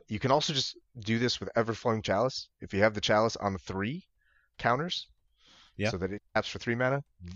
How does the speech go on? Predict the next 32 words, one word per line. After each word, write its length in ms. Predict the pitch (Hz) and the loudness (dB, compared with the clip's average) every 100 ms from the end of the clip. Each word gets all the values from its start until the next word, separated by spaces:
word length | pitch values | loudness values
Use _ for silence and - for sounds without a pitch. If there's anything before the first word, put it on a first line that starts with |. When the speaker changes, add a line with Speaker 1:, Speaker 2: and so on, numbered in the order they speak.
| 98 95 | -14 4
Speaker 1:
that 280 | 110 117 127 - | 8 8 6 0
and 180 | 110 | 0
a 60 | 101 | 0
mountain 500 | 90 85 120 147 165 _ _ - - _ _ _ | 0 -4 -4 -6 -10 _ _ -16 -16 _ _ _
will 100 | 101 | 0
go 160 | 117 110 | 2 2
mana 260 | 113 117 | 2 0
infinite. 440 | 104 120 127 127 - _ _ _ - - _ | 0 -2 -2 -4 -6 _ _ _ -20 -20 _
So 140 | - 135 | 4 8
Hidden 200 | 170 180 | 8 6
Strings 280 | - 151 123 | 6 4 4
has 160 | 117 95 | -2 4
lots 280 | 101 98 | 6 6
of 80 | 82 - | 0 -4
outs 360 | 85 - - _ _ _ - | -6 -6 -12 _ _ _ -12
here. 320 | 92 82 82 _ _ _ _ _ _ _ _ _ _ - | -8 -8 -10 _ _ _ _ _ _ _ _ _ _ -10
The 120 | 113 - | -10 -6
combo 440 | - - 196 220 | -4 0 0 0
that 160 | 190 160 | 0 2
I 60 | 117 | 2
just 320 | 123 - - | 0 -4 -4
pulled 300 | - 120 104 - | -2 -2 -2 -2
out 280 | 101 120 107 | 4 4 2
of 200 | 82 80 | -4 -8
the 80 | 82 | -8
deck 280 | 80 69 - - _ _ _ _ _ _ _ _ _ _ _ | -8 -10 -14 -20 _ _ _ _ _ _ _ _ _ _ _
uses 760 | 101 95 101 101 95 87 - - _ 98 | -6 -4 -2 -2 -2 -2 -4 -6 _ -10
the 140 | 98 | -4
same 280 | - 135 139 | 2 2 0
Peregrine 540 | - 160 156 123 117 101 | 0 2 2 0 -8 0
Drake 260 | 110 113 | 0 0
card 300 | - 80 76 | -6 -8 -10